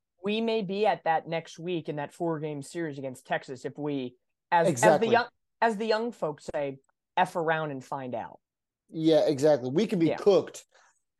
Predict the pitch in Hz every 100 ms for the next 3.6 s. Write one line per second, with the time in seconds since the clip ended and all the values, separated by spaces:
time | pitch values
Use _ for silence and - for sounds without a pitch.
0 | _ 160 151 143 143 135 147 156 147 196
1 | 202 - 220 214 202 - _ _ _ 160
2 | 170 185 196 190 175 165 170 165 170 165
3 | 175 170 165 - 123 113